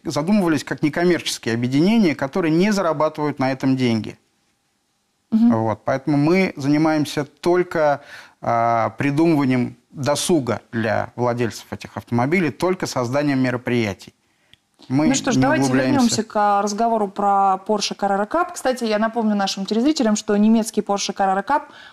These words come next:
Speaker 2: по пятницам на Автоплюсе можно посмотреть как раз, а, на эту прекрасную историю. Расскажите поподробнее еще. Вот мы как раз закончили на этом.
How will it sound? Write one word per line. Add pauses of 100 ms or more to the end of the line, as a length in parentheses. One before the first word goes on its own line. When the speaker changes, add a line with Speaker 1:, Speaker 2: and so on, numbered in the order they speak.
(120)
Speaker 2:
по
пятницам
на
Автоплюсе
можно
посмотреть
как
раз, (640)
а, (720)
на
эту
прекрасную
историю.
Расскажите
поподробнее
еще.
Вот
мы
как
раз
закончили
на
этом.